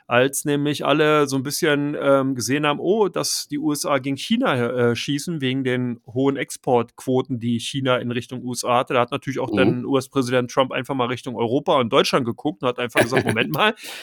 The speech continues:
Speaker 1: da kommen ja auch ganz, ganz viele Dinge nach Amerika, die wir vielleicht mal strafbesteuern könnten.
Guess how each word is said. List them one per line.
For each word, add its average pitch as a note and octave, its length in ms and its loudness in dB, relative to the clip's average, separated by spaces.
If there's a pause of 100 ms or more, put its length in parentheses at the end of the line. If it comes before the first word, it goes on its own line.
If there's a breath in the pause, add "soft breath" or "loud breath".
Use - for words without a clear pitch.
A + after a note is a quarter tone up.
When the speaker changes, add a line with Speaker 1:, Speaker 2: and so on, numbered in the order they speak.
(140)
Speaker 1:
da - 80 0
kommen E3+ 180 2
ja F#3 60 6
auch A#3 160 6
ganz, A#3+ 240 4
ganz E3+ 260 2
viele C#3 240 4
Dinge C3 300 6
nach B2+ 160 6
Amerika, C3+ 540 2
die C3 120 -4
wir C3 140 2
vielleicht B2+ 340 2
mal C3 220 2
strafbesteuern D3 840 0
könnten. F3+ 540 -4